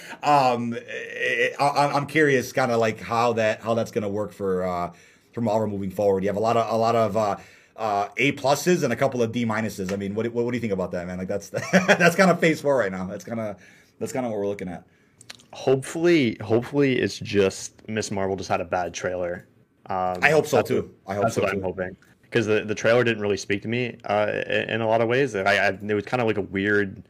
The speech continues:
Speaker 2: cropping of, like, a, like, a drawn box. I think that was
Speaker 1: It was
Speaker 2: kinda
Speaker 1: like a
Speaker 2: really
Speaker 1: comic.
Speaker 2: weird.
Speaker 1: I get what they were going for, and I think the casting looks fine. I think it's just, like, the tone of the show is a bit goofy or cringy right now, but I get, I mean, she's a high school kid, so I guess that, that's fair they're doing
Speaker 2: It's
Speaker 1: that,
Speaker 2: just,
Speaker 1: but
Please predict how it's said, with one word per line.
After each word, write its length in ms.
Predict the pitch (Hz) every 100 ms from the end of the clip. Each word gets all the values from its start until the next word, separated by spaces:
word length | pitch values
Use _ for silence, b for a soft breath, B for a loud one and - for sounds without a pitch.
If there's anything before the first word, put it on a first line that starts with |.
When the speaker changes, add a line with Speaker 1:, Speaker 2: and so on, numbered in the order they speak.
| -
Speaker 2:
cropping 500 | - 101 92 104 113
of, 120 | 98
like, 100 | 95
a, 100 | 92 95 - _ _ -
like, 120 | 110
a 40 | 101
drawn 560 | - 95 98 101 98
box. 560 | 90 92 104 117 - -
I 200 | 95 95
think 140 | 98
that 80 | 92
was 120 | 92
Speaker 1:
It 80 | -
was 100 | 120
Speaker 2:
kinda 60 | 123
Speaker 1:
like 40 |
a 20 |
Speaker 2:
really 100 | 92
Speaker 1:
comic. 220 | 92 120 120
Speaker 2:
weird. 100 | 117
Speaker 1:
I 40 |
get 120 | 147
what 120 | 208 208
they 80 |
were 80 | 156
going 280 | 117 113 139
for, 200 | 175 190
and 80 | 135
I 40 |
think 120 | 143
the 40 | 135
casting 500 | - 123 135 - 104
looks 180 | 101 -
fine. 220 | 107 110
I 60 |
think 140 | 98 123
it's 100 | 107
just, 160 | 117
like, 220 | 135 104 - B B
the 120 | 120
tone 400 | 117 - 117 123
of 80 | 123
the 80 | 101
show 500 | - 98 104 123 131 B B B B
is 120 | 120
a 40 | 120
bit 180 | 127 110
goofy 320 | 127 131 139
or 80 | 123
cringy 380 | - 131 135
right 120 | 135 135
now, 180 | 135
but 180 | 120 110
I 80 | 107
get, 180 | 110 110
I 60 |
mean, 160 | 120 120
she's 180 | 113 123
a 60 |
high 120 | 110 104
school 200 | - 87
kid, 220 | 95 90
so 80 | 87
I 60 |
guess 160 | 92 92
that, 180 | 85 -
that's 180 | 90
fair 220 | - 90 87
they're 100 | 85
doing 200 | 82 117
Speaker 2:
It's 140 | 80
Speaker 1:
that, 100 | 139
Speaker 2:
just, 160 | 87
Speaker 1:
but 60 | -